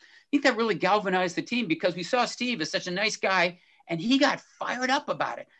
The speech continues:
He got fired up. And it, it must have galvanized him because after that, guys, they won ten straight games. The last game of the season was a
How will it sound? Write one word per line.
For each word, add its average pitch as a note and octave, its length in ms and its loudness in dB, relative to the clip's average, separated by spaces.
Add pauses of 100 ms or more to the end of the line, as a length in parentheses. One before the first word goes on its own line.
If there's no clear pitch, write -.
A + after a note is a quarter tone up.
(160)
He - 80 2
got - 140 0 (100)
fired C4+ 380 6
up. C#4 280 4 (440)
And F#3+ 340 2 (320)
it, F3 280 -2
it G3+ 80 0
must C#4 280 6
have A#3 140 2
galvanized D3+ 580 6
him C3+ 100 2
because D#3 460 4
after C4+ 360 2
that, B3 260 4
guys, B3+ 400 4 (560)
they F#3 80 4
won F#3 340 2 (160)
ten D4 300 4
straight E3+ 480 2
games. A2 500 -4 (600)
The C#3+ 60 -4
last G3+ 320 4
game G#3+ 120 4
of F#3 60 0
the E3+ 60 2
season E3 300 2
was D3 140 2
a C3+ 240 4